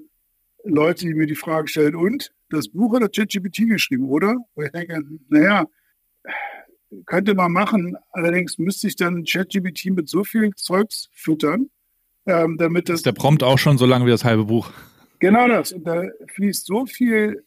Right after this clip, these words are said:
Speaker 1: ähm, Hirnschmalz in den Prompt rein, ähm, und ich muss auch so viel dann,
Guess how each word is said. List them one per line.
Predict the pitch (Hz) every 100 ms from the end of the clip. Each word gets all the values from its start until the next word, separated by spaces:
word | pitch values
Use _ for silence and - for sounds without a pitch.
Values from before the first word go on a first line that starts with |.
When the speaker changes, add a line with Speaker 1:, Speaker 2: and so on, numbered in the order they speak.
| -
Speaker 1:
ähm, | 185 175 170 -
Hirnschmalz | 185 131 170 220 262 - 196 180 180
in | 185
den | 180 165
Prompt | - 220 262
rein, | 170 156 202 254 _ _ _ _
ähm, | 190 170 175 170 175 -
und | 185
ich | 165 170
muss | 185 196
auch | 185
so | 147 202
viel | - 214 202
dann, | 185 180 180 170